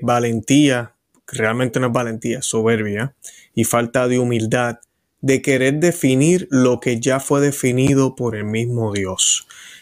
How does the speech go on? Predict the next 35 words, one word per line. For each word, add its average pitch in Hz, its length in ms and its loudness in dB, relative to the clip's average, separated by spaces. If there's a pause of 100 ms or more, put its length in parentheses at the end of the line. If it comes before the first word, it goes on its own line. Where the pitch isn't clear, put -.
¿Y 117 60 2
de 113 120 4
qué 120 120 0
les 139 100 4
estoy 147 280 6
hablando? 151 360 6
Les 123 120 2
estoy 127 180 0
hablando 165 340 2
de 156 60 -2
una 151 140 -2
noticia 156 500 0
que 135 120 0
ya 123 140 0
tiene 143 240 2
una 151 200 0
semana, 135 540 -2 (380)
pero 120 240 2
que 120 160 0
es 127 140 -2
bien 151 260 4
importante 143 640 0
que 131 60 0
la 127 120 -2
toquemos 131 480 -4
porque, 113 520 -4 (380)
eh, 120 460 2
atenta 127 800 -2 (400)
contra 139 640 2
los, 131 640 -2 (260)
ah, 127 220 0
fundamentos 143 800 0
de 127 100 2
la 127 160 -2
sociedad, 104 640 -6